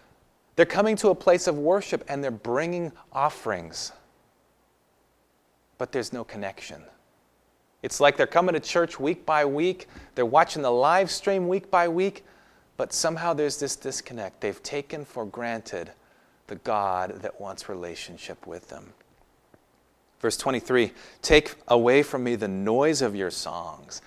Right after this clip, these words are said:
It's like God saying, "Ah, stop it. You're singing these songs to me, but you're really not meaning it.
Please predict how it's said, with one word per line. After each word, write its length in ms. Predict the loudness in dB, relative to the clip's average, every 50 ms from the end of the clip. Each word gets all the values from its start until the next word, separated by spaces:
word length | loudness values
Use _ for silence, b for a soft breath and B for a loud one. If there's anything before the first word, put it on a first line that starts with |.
| b b
It's 80 | -2
like 160 | -2 -2 0 2
God 240 | 4 4 4 2
saying, 300 | 0 -2 -4 -4 -4 -6 -10 -14
"Ah, 240 | -12 -12 -10 -10 -10
stop 600 | -8 -8 -8 -8 -8 -8 -10 -10 -10 -10 -6 -4
it. 140 | -4 -6 -6 -10 b b b b b b b b b b b b _ _ _ _ -4
You're 100 | -4 -2
singing 380 | 0 0 0 0 0 0 0
these 200 | 0 0 0 0
songs 480 | 0 2 2 4 4 4 2 0 -2 -4
to 100 | -6 -6
me, 120 | -6 -4
but 180 | -2 -2 -4 -2
you're 120 | -4 -4 -4
really 320 | -2 -2 -2 -2 -2 -2
not 300 | -4 -4 -4 -6 -6 -10
meaning 500 | -10 -8 -8 -6 -4 -4 -4 -4 -4 -6
it. 160 | -8 -10 -12